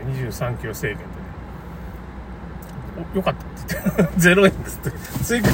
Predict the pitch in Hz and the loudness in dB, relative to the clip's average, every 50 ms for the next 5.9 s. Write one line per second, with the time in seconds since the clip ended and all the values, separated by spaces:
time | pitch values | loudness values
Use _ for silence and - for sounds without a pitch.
0 | - - 339 - - - - 175 143 123 185 190 - - 147 135 - - 127 127 | 6 8 6 6 6 4 2 4 6 6 6 4 4 4 2 2 2 0 0 0
1 | 127 131 143 135 - - - - - - - - - 185 196 269 285 269 269 262 | 2 2 2 0 0 -4 -6 -6 -8 -8 -8 0 4 6 8 8 8 8 8 10
2 | 226 180 160 160 165 226 285 - 320 196 139 120 107 - - 104 107 127 185 262 | 10 10 10 10 8 6 6 6 8 8 8 6 4 0 -2 -2 0 2 2 2
3 | 262 254 269 247 180 - - - 285 262 - - - 196 - - - 190 202 190 | 2 4 6 6 6 6 4 0 0 0 0 0 -2 -2 0 0 0 2 4 4
4 | 165 139 135 - - - - - - - - - - - - - - - - - | 4 4 2 0 -4 -6 -8 -6 -6 -6 -4 -4 -6 -6 -6 -6 -6 -8 -8 -8
5 | - - 151 147 143 - - 160 151 151 147 147 143 147 - 139 110 - | -6 -4 -2 -2 -2 -2 0 0 0 2 2 2 0 0 0 -2 -2 -2